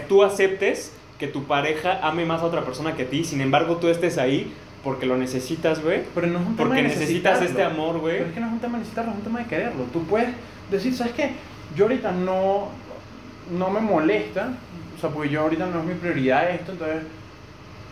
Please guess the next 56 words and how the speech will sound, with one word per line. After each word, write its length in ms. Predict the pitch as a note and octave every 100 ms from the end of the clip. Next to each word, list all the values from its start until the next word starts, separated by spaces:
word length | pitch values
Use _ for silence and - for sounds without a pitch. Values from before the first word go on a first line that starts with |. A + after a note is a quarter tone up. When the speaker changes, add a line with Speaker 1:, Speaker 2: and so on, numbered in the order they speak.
| - -
Speaker 2:
Está 120 | C#3+
divertido 460 | F3+ G3 - D#3+
lo 80 | G3+
de 100 | E3
allá, 160 | D3+ A#3+
está 140 | -
más 120 | D#3+ E3
divertido 320 | E3 C#3 D#3
lo 40 |
que 60 | C#3+
estoy 160 | C3+ D3
hablando". 300 | D3 B2+ A2 A#2
Speaker 1:
No, 140 | C#3+
es 60 | C#3+
que 340 | E3 D3+ C3 - -
me 60 | C3+
da 100 | C#3
culo 140 | E3
Speaker 2:
Sí, 60 | C3+
Speaker 1:
que 60 | C3
Speaker 2:
no. 100 | B2+
Speaker 1:
toquen, 220 | B2 G#2+
güey, 120 | G2+ G2+ - - G#2+
aquí, 120 | A2+
Speaker 2:
¿Por 100 | B2
qué 120 | B2 B2+
van 100 | C#3+
a 40 |
Speaker 1:
para 120 | B2 A#2
Speaker 2:
tocar? 140 | A#2+ A#2+
Speaker 1:
cargar 200 | B2+ B2
gas, 100 | A2
güey, 220 | G2+ G2
pero 140 | -
Speaker 2:
Bueno, 240 | C3+ D3+ A#2+
pero 200 | A2 G#2+
si 60 | A#2+
no 140 | A#2
le 80 | B2+
decimos 280 | D3+ B2 B2+
que 60 | C3
Speaker 1:
Bueno. 140 | C#3
Speaker 2:
participe, 320 | C#3+ C3+ D3
le 60 | D#3+
preguntamos 380 | D3+ D3 D3+ E3
si 80 | G3
tendría 280 | C#3+ C#3+ C#3+
una 120 | E3
relación 320 | D#3+ B2 B2+
poliamorosa 500 | D3 D3 B2 A#2+ C#3
al 60 | C3+
tipo 160 | C3+
del 80 | C3
gas. 160 | C3 - - - -
En 60 | D3
fin, 220 | F#3+